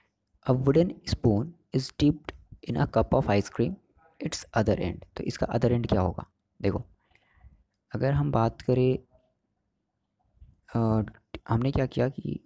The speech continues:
एक वुडन स्पून, कोई एक लकड़ी की चम्मच है, ठीक है? अब हम उसको क्या कर रहे हैं, हम उसको, अ,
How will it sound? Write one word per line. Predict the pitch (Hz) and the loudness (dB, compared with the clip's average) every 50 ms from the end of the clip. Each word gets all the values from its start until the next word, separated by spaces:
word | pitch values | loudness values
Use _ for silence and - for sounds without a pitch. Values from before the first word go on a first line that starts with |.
| _ _ _ _ _ _ _ | _ _ _ _ _ _ _
एक | _ _ _ - - - | _ _ _ -6 -4 -2
वुडन | 117 113 117 117 120 120 120 | 0 2 4 4 4 4 4
स्पून, | 110 - - 107 104 | 2 0 0 -2 -4
कोई | - - 117 120 127 | -2 -2 0 0 0
एक | - - | 0 0
लकड़ी | 117 104 - - 113 120 | 0 0 0 0 -2 -2
की | 131 - - 160 180 185 - _ _ _ _ _ _ | -2 -4 -6 -6 -6 -8 -10 _ _ _ _ _ _
चम्मच | - - 202 202 196 98 - - | -4 -2 -2 0 -2 -2 -4 -8
है, | - - - _ _ _ _ - _ _ | -10 -12 -16 _ _ _ _ -20 _ _
ठीक | - - 120 | -2 0 0
है? | 127 120 - - _ _ _ _ _ _ _ _ - - - - - - - _ _ | 0 -2 -4 -8 _ _ _ _ _ _ _ _ -20 -20 -20 -20 -20 -20 -20 _ _
अब | - 113 110 107 117 113 117 113 113 | 0 0 2 4 6 6 6 6 4
हम | 117 117 | 4 2
उसको | 117 - - - | 0 -2 -2 -4
क्या | 139 135 127 | -2 -2 0
कर | 127 - 127 117 | 0 0 0 0
रहे | 120 113 | 0 0
हैं, | 117 139 156 175 - _ _ _ _ _ - - _ _ _ _ _ _ | -2 -2 -4 -6 -10 _ _ _ _ _ -20 -20 _ _ _ _ _ _
हम | - 117 120 | -4 -4 -2
उसको, | - 147 - - - 135 135 135 139 - - - _ _ _ _ _ _ _ _ _ _ _ _ _ | -2 -4 -8 -4 -2 0 2 2 2 0 -2 -6 _ _ _ _ _ _ _ _ _ _ _ _ _
अ, | - 117 113 113 110 110 | 0 2 2 4 2 2